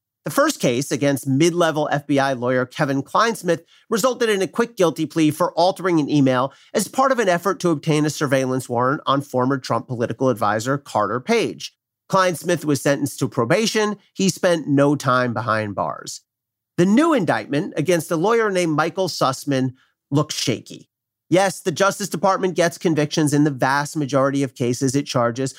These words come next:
Numbers vary by year, but well over ninety percent of federal charges typically result in conviction, virtually all of those by guilty plea. I usually tend to read a new indictment with a prosecutor-friendly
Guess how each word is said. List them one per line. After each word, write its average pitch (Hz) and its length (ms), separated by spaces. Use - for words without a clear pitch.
Numbers 233 360
vary 156 300
by 147 160
year, 123 300
but 143 180
well 220 300
over 170 240
ninety 147 400
percent 139 320
of 123 80
federal 120 320
charges 117 420
typically 151 480
result 123 560
in 110 220
conviction, 180 640
virtually 190 460
all 151 260
of 131 140
those 156 460
by 139 140
guilty 127 440
plea. - 380
I - 80
usually 247 540
tend 160 300
to 156 100
read 135 280
a 123 60
new 123 160
indictment 120 460
with 117 180
a 113 120
prosecutor-friendly 117 1160